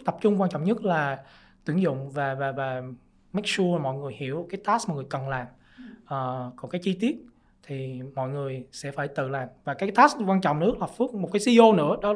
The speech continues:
phải là hold mọi người accountable cho cái kết quả. Một cái khó khăn nữa đó là làm shop mà nó, nó công ty nhỏ rồi, mình có thân thủ quen mọi người, nó mới như cái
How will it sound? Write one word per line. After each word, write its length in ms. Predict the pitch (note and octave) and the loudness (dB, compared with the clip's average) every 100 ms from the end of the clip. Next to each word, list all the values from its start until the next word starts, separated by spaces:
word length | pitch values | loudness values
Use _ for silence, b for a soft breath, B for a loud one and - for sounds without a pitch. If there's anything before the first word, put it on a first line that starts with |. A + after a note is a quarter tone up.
| G#3 | 0
phải 140 | D#3+ | 0
là 260 | G3 D#3+ - b b b b b | 2 0 -4 b b b b b
hold 260 | A3 G#3 | 6 8
mọi 100 | F#3 | 6
người 100 | E3+ | 2
accountable 480 | D3+ - F#3 E3 D#3 | -2 0 0 0 -2
cho 100 | D3 | -4
cái 120 | E3+ F#3+ | -6 -2
kết 100 | A#3+ | -2
quả. 220 | D#3+ C3 D3+ - - - b b | 0 -2 -4 -8 -14 -20 b b
Một 140 | - F3+ | -2 2
cái 360 | F3+ F3+ A3 C4+ | 6 6 4 4
khó 120 | A#3 | 2
khăn 280 | A#3+ A3+ G3+ | 4 4 4
nữa 220 | D3 C#3 | 2 0
đó 140 | F#3 | 2
là 380 | A3 F3+ D#3 D3+ - - | 2 2 0 -2 -8 -4
làm 260 | F3 D3+ C#3 | -2 -2 -4
shop 220 | - C4+ | 0 2
mà 180 | A#3 D#3+ | 4 2
nó, 200 | E3 A3+ | 2 0
nó 260 | B3+ B3+ B3+ A#3 | 0 0 0 -2
công 80 | G#3 | 0
ty 100 | G#3 | 2
nhỏ 400 | E3+ B2+ A#2+ A3+ | 2 2 2 4
rồi, 300 | G3 D3+ C#3 B B - | 2 -2 -6 B B -10
mình 240 | D3 C3+ | -8 -6
có 180 | B2 C4 C4 | 2 2 4
thân 180 | F#3+ | 0
thủ 120 | F#3 F#3+ | 0 0
quen 220 | F#3+ G3 | 0 0
mọi 120 | D#3+ | -2
người, 220 | D3+ C#3 | -2 -4
nó 80 | F#3+ | 0
mới 120 | G3+ | 0
như 60 | G3+ | 0
cái 100 | G3 | -4